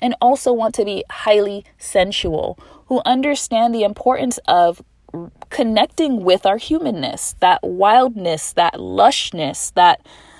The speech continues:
the fact that we get to be in this human body is amazing. And I think that we as women are embracing our sexuality more. We're embracing our sensuality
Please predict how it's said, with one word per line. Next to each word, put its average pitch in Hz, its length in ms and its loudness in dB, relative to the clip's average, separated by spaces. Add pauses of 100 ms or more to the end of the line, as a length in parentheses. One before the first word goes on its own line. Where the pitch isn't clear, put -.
the 190 80 -2
fact - 300 0
that 226 200 2
we 233 100 -6
get 240 200 -2
to 220 120 -10
be 202 340 -6
in 185 260 -6
this 180 180 -6
human 202 480 -6
body 170 560 0 (320)
is 226 240 0
amazing. 175 600 -2
And 175 180 -2
I 185 100 -2
think 196 320 -4
that 175 320 4 (640)
we 214 160 0
as 190 160 6
women 196 400 0
are 180 380 4 (100)
embracing 185 640 -2
our 170 180 -4
sexuality 170 840 0
more. 156 360 -2
We're 170 140 -2
embracing 185 640 -4
our - 180 -6
sensuality 156 1300 -2